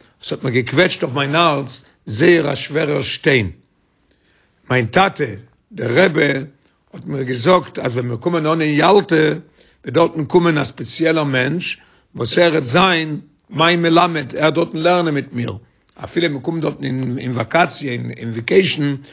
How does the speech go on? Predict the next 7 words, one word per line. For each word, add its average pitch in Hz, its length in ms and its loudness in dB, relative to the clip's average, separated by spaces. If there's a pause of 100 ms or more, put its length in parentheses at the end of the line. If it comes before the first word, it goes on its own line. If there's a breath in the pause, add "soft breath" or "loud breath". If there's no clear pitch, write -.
(720 loud breath)
ער 175 160 4
לערנען 160 380 0
מיט 147 160 -2
מיר 135 180 -4
דארט. 117 280 -2 (2750 soft breath)
און 120 180 -2
שפעטער, 147 540 0